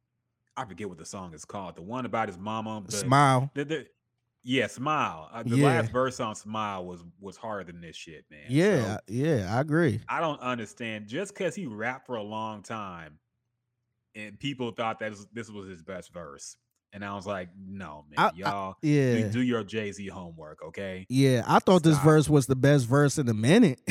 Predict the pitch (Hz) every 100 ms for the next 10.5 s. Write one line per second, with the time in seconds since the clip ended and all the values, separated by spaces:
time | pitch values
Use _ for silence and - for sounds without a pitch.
0 | - 175 _ _ _ 139 143 135 151 143
1 | 127 120 135 139 127 135 147 165 _ _
2 | _ _ _ 135 131 95 139 262 202 156
3 | 185 - 123 - - 110 175 143 180 294
4 | 226 190 135 170 180 156 - 180 453 269
5 | 202 190 196 202 165 214 - 196 196 165
6 | 135 190 175 - 277 277 131 139 240 339
7 | - _ _ _ _ _ _ _ _ _
8 | - 180 165 160 - - - - - 214
9 | 151 185 165 135 120 120 - - - 139
10 | 165 202 285 - -